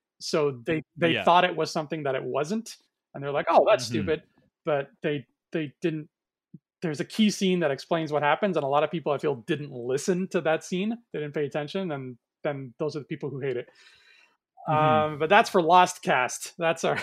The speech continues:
Speaker 1: <laughs> that's our other podcast where we talk about how cool Lost was.
Speaker 2: <laughs>
Speaker 1: Um,
Speaker 2: Yeah.
Speaker 1: but yeah, he was, Terry O'Quinn was my choice for Vulture. Uh, Vulture is such a, a, a fascinating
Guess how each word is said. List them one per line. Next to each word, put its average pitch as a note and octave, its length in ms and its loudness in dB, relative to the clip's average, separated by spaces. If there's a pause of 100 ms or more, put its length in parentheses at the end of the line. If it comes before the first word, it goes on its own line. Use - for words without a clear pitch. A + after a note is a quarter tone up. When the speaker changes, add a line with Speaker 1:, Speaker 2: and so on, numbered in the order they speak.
Speaker 1:
<laughs> D3 160 -2
that's - 220 4
our D#3 220 0
other D3+ 180 0
podcast C3 440 -2
where C3+ 120 -4
we B2+ 80 -4
talk C3+ 200 -2
about C#3+ 240 0
how D#3+ 140 0
cool C4+ 240 -4
Lost - 280 0 (100)
was. - 340 -4
Speaker 2:
<laughs> - 60 -20 (260)
Speaker 1:
Um, E3 340 4 (200)
Speaker 2:
Yeah. D#3+ 260 2
Speaker 1:
but F3+ 180 4
yeah, F3+ 200 4
he F#3 100 2
was, G3+ 280 2
Terry G#3+ 220 4
O'Quinn G3 240 2
was D#3 140 -2
my D3 200 0
choice D3+ 260 -4
for D#3 120 -8
Vulture. D3 520 -2 (280)
Uh, D3+ 220 2
Vulture A3+ 380 4
is - 120 0
such - 220 -4
a, D3+ 180 0 (400)
a, - 300 -10 (260)
a - 60 -10 (180)
fascinating D#3 800 -2